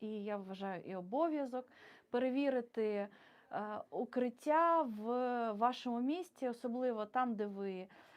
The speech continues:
е, їздите, там, де ваша школа, ваших дітей, куди ви відвозите дітей, е, там, де, е,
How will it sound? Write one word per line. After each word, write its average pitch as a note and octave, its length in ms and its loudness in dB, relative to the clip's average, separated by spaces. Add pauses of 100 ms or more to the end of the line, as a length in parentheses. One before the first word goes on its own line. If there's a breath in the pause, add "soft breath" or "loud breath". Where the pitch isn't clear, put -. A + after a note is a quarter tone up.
(300 loud breath)
е, G3+ 460 -6
їздите, C4 1000 0
там, D4 240 2
де G#3 380 0 (520)
ваша A3 520 0
школа, C4+ 540 0
ваших G3 340 -4
дітей, A#3+ 460 -2
куди A#3+ 260 -4
ви A#3 120 -4
відвозите A3 600 -6
дітей, G#3 600 -6 (600 loud breath)
е, F#3+ 480 -6 (360)
там, B3 380 2
де, G3+ 520 -2 (580 loud breath)
е, G3 100 -8